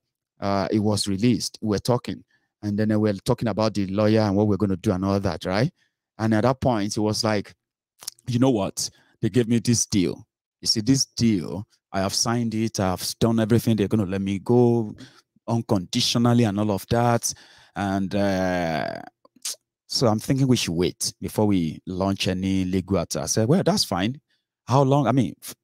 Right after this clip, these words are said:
till when?" He said, "Well, I expect them to come back to me on Thursday.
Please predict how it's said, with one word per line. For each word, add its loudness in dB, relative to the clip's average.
till 4
when?" 0
He -8
said, 2
"Well, -2
I -2
expect -2
them 0
to -6
come -6
back -4
to -8
me -4
on -6
Thursday. -4